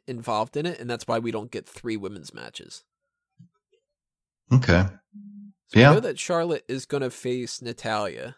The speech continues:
Speaker 2: Right.
Speaker 1: at Hell in a Cell. She can win the title there, still be the champion come WrestleMania time.
Speaker 2: Yeah, it's plausible.
Speaker 1: The only downside to that is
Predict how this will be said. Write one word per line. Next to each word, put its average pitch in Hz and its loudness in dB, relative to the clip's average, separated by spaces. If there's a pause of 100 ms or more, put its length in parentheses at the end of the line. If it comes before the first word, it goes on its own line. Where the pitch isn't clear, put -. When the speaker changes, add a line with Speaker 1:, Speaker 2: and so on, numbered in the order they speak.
(680)
Speaker 2:
Right. - 0
Speaker 1:
at 73 0 (380)
Hell 123 -6
in 85 -8
a 73 -12
Cell. 64 -10 (1080)
She - -8
can 170 -6
win 151 0
the 139 -6
title 120 0
there, 113 0 (920)
still - 2
be 127 2
the 117 -2
champion 107 -4
come 101 -10
WrestleMania 90 -10
time. - -14 (2250)
Speaker 2:
Yeah, 95 6 (240)
it's 76 -10
plausible. 80 6 (1120)
Speaker 1:
The 135 2
only 127 0
downside 123 0
to 113 -10
that 110 0
is 101 -8